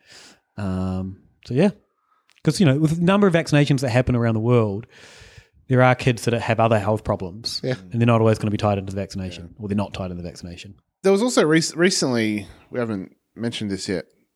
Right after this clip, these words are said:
Speaker 3: Recently, we, I think we might have mentioned it in housekeeping that got lost.
Speaker 1: Mm,
Speaker 3: The doctor
Speaker 1: no.
Speaker 3: in Melbourne.
Speaker 2: Yeah, no, they did get lost.
Speaker 1: No, I don't remember that.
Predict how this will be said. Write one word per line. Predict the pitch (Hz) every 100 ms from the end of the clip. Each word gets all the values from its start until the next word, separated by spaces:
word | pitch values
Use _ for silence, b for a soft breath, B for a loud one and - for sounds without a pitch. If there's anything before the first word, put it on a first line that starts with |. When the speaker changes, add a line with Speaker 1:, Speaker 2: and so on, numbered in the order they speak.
| -
Speaker 3:
Recently, | 131 139 117 107 101 95
we, | 98 110
I | 117
think | 180 156
we | 127
might | 120
have | 113
mentioned | 117 120 123 92
it |
in |
housekeeping | 104 120 - 123 120 113
that | 104
got | 95
lost. | 98 156 - - - _ -
Speaker 1:
Mm, | 151 147 143 139 135
Speaker 3:
The | 127
doctor | 120 139 143
Speaker 1:
no. | 151
Speaker 3:
in | 135 127
Melbourne. | 131 160 196 202 190 -
Speaker 2:
Yeah, | 123 107
no, | 107
they | 110
did | 104 110
get | - -
lost. | 117 - -
Speaker 1:
No, | 135 139
I | 139 135
don't | 135 131
remember | 127
that. | 123 123